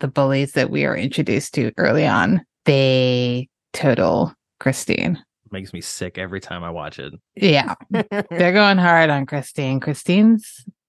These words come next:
Speaker 1: to what we <laughs> think is,
Speaker 2: <laughs>
Speaker 1: is gone. The next day, Christine is back in mint condition. There's a few scenes where we see Christine reform, like,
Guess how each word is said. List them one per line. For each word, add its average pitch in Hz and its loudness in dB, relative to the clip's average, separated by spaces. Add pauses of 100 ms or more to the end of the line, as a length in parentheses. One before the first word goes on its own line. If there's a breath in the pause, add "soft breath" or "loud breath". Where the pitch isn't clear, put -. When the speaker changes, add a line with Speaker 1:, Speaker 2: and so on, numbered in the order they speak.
(200)
Speaker 1:
to 165 0
what 143 0
we 160 0
<laughs> 151 -6
think 160 -2
is, 147 -4 (460)
Speaker 2:
<laughs> - -8
Speaker 1:
is 151 2 (600)
gone. 147 4 (300)
The 170 4
next 151 0
day, 135 0 (180)
Christine 151 -2
is - -4
back - 0 (720)
in 139 -4
mint 123 -4
condition. - -4 (320)
There's 180 4
a 208 2
few 262 2
scenes 170 4
where 170 4
we 151 4
see 143 -2
Christine 139 -2
reform, 135 0
like, 139 -2